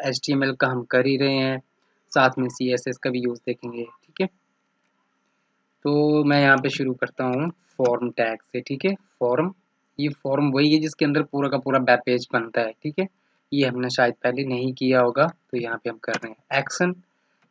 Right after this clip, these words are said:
Action का यूज़ होता है, यानी कि हमारे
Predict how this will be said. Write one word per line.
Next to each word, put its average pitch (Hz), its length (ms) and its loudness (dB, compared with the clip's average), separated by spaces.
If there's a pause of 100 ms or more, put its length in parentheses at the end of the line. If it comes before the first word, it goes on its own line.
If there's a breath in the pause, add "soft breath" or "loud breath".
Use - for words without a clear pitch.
(180)
Action 131 420 -2
का 139 120 2
यूज़ 131 440 0
होता 131 220 0
है, 147 180 4
यानी 131 320 0
कि 156 240 -4
हमारे 127 440 0